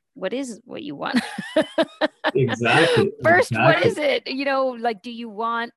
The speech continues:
Speaker 1: to be educating more people? Well, then what is your other marketing strategy around that? If, if the goal is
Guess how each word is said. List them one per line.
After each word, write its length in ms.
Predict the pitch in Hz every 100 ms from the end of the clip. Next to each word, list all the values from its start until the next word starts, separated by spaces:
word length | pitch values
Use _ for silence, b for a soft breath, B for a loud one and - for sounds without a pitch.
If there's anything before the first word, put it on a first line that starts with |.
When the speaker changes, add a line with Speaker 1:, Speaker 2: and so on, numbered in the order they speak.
| _ b b _
Speaker 1:
to 500 | - 254 226 220 208 -
be 180 | 208 -
educating 520 | 202 214 220 208 208
more 180 | 202 208
people? 460 | - 277 220 175
Well, 140 | - 185
then 420 | 175 202 190 165
what 220 | 165 185
is 160 | 190 175
your 180 | 196 185 _ -
other 380 | 214 233 202 190
marketing 720 | 185 165 170 196 - 185 180
strategy 640 | 160 175 160 160 160 165
around 560 | 156 143 147 175 240 247
that? 240 | 175 127 -
If, 160 | 190 -
if 260 | - 190 -
the 80 | 190
goal 460 | 170 208 214 214
is 200 | 208 190